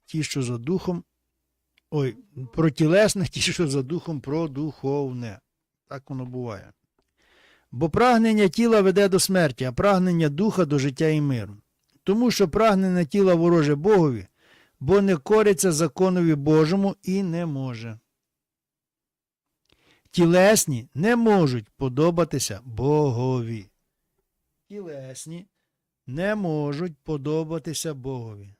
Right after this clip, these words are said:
Не можуть. Тілесні не можуть подобатися Богові.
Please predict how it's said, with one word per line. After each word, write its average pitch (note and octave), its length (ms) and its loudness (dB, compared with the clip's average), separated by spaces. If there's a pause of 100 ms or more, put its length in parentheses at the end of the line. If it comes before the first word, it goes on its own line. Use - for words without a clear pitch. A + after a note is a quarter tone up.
(100)
Не E3+ 420 -8
можуть. D3+ 840 -8 (180)
Тілесні C#3 640 -10
не C#3+ 140 -10
можуть D3 480 -10
подобатися C#3 680 -10
Богові. G#2 400 -16